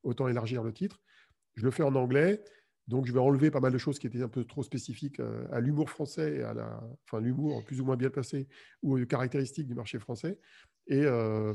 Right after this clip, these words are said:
et j'en profite évidemment pour l'approfondir, euh, sur pas mal de sujets. Et pour la petite histoire, le, le domaine qui m'occupe beaucoup en ce moment, enfin, ils m'occupent tous en parallèle, mais l'un des domaines qui m'occupe beaucoup, c'est d'arriver à mieux comprendre comment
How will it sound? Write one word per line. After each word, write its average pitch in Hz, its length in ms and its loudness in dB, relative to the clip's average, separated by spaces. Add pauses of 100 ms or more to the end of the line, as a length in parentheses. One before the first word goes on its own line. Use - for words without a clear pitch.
(280)
et 131 80 6
j'en 127 100 4
profite 123 320 -4
évidemment 135 400 0
pour 127 220 -4
l'approfondir, 127 760 -4
euh, 110 260 -6
sur 110 140 -10
pas 127 80 -4
mal 123 100 0
de 117 60 -6
sujets. 127 380 -4 (480)
Et 120 180 2
pour 160 180 2
la 147 80 4
petite 143 200 -6
histoire, 165 560 0 (500)
le, 120 720 4
le 135 100 4
domaine 170 300 6
qui - 100 -2
m'occupe 135 240 0
beaucoup 165 400 -2
en 160 80 2
ce - 100 -6
moment, 147 180 2
enfin, 135 140 0
ils 120 100 2
m'occupent 120 280 -2
tous - 200 -8
en 127 40 -6
parallèle, 139 320 0
mais 120 140 -4 (360)
l'un 151 120 4
des 170 100 8
domaines 160 220 4
qui 131 120 -2
m'occupe 147 300 2
beaucoup, 143 320 0
c'est 147 140 2
d'arriver 135 320 4
à 113 80 4
mieux 156 180 4
comprendre 175 500 0 (380)
comment 156 400 4